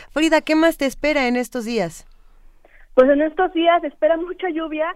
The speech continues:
Speaker 2: Este,
Speaker 1: <laughs>
Speaker 2: en las tardes, como a las de cuatro a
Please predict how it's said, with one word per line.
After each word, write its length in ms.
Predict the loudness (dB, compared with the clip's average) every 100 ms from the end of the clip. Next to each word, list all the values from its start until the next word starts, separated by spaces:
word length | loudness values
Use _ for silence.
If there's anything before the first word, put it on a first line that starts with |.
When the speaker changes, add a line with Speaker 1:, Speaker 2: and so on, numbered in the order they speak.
| -14 -20 -14 -6
Speaker 2:
Este, 760 | -2 -2 -2 -4 -2 -2 -2
Speaker 1:
<laughs> 0 |
Speaker 2:
en 60 | -4
las 160 | -6 -4
tardes, 300 | -4 -4 -8
como 180 | -10 -8
a 60 | -6
las 180 | -6 -8
de 140 | -10 -6
cuatro 280 | -6 -4
a 80 | -8